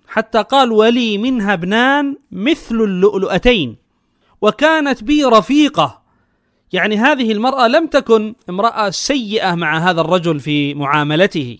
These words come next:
بل كانت به رفيقة، لكنها جعلت تشتمك وتقع فيك، فأخذت المغول ووضعته في بطنها وقتلتها.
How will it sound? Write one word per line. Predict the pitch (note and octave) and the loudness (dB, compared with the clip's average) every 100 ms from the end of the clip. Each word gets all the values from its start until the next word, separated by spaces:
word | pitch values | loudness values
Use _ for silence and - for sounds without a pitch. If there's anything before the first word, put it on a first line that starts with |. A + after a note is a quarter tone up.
| _ | _
بل | D#3+ | -8
كانت | D3 C#4 C#4+ - | -2 -2 -2 -2
به | C#4 A#3 | -2 0
رفيقة، | G3+ - D4 - C3 _ _ _ _ _ _ _ - | 0 2 0 -2 -10 _ _ _ _ _ _ _ -2
لكنها | E3+ F3 A3 F#3+ D#3+ D#3 D3+ - _ - | 0 2 0 2 0 0 -2 -6 _ -6
جعلت | D3+ E3+ D#3 D3+ - | 0 2 2 0 -4
تشتمك | C#3+ - A3+ C#4+ D4 - - D3 | -8 -2 2 2 0 -4 -12 -8
وتقع | D3 D#3+ C#3+ C#3 | -4 -4 -4 -6
فيك، | C3 F#3+ A#3 A3 - _ _ _ _ _ | -4 -2 -2 -2 -10 _ _ _ _ _
فأخذت | - B3+ - F3 A3+ - E3 | -4 -2 0 2 0 0 -2
المغول | D3+ F3+ D#3 D#3 D3 D#3 - _ _ _ _ _ _ A3+ | 0 0 2 4 4 0 -6 _ _ _ _ _ _ 2
ووضعته | G#3 F3+ F3+ F3+ C4+ _ F3+ E3 F#3+ E3 D3 C3+ C#3+ | 6 6 6 2 -8 _ 0 2 2 2 -2 -4 -6
في | C#3 C3 | -6 -4
بطنها | G3+ E3+ D3+ D#4+ | -2 -2 -2 -2
وقتلتها. | F4+ - - A#3 D#3 B2+ G#2+ | -2 -2 0 0 -2 -4 -6